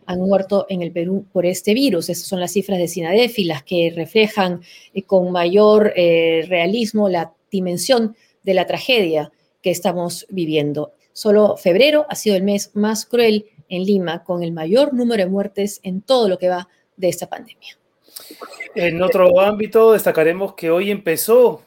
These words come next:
Speaker 2: el ciclo escolar dos mil veintiuno, con muchas escuelas públicas lamentablemente cerradas y con una brecha de conectividad que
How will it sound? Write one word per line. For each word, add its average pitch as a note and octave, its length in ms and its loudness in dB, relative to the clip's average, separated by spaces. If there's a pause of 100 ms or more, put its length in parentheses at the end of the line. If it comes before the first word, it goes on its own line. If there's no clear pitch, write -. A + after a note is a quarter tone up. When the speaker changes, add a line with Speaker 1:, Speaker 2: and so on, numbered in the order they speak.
(140)
Speaker 2:
el D3 800 -4
ciclo G#3+ 380 -4
escolar F#3+ 420 2
dos E3+ 120 -6
mil F#3 160 -10
veintiuno, G3+ 720 -4
con E3 220 -4
muchas A#3+ 300 -4
escuelas G3 640 2 (400)
públicas F#3+ 580 0
lamentablemente E3 680 -2
cerradas F#3 760 2 (420)
y E3+ 100 -12
con D#3+ 200 0
una F#3+ 300 -2
brecha F#3+ 400 -2
de E3+ 140 -2
conectividad D3 840 0
que D#3 600 -2